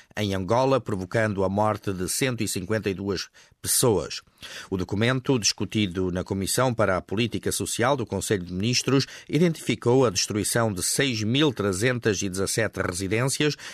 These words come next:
e trezentas e cinquenta e três infraestruturas públicas e privadas,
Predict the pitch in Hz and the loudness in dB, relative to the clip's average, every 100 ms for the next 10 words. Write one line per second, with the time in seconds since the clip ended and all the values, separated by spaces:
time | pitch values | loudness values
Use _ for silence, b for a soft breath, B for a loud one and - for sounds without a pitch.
0 | B - 120 107 101 110 110 139 123 117 | B 0 2 4 2 2 2 0 2 0
1 | 104 - 104 127 117 107 104 104 - - | 0 -2 0 0 2 0 2 2 0 0
2 | 151 139 104 - 95 90 113 104 90 - | 0 2 0 0 -4 -4 0 0 0 0
3 | 131 117 98 92 82 85 98 92 107 110 | 0 0 0 -2 -4 -4 -2 0 0 2
4 | 113 | 0